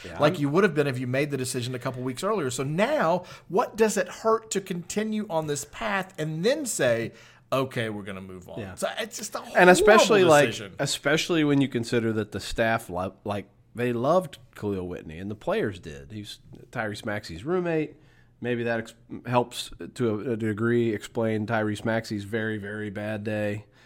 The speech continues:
Speaker 1: Two for ten, five turnovers, uh, at Texas Tech.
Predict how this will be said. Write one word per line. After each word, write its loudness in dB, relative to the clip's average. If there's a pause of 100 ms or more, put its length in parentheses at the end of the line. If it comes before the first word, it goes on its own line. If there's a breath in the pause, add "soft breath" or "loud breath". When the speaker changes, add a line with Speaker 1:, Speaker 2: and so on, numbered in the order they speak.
(140 soft breath)
Speaker 1:
Two -2
for -4
ten, 0
five 0
turnovers, -2 (560 soft breath)
uh, -8
at -10
Texas -8
Tech. -10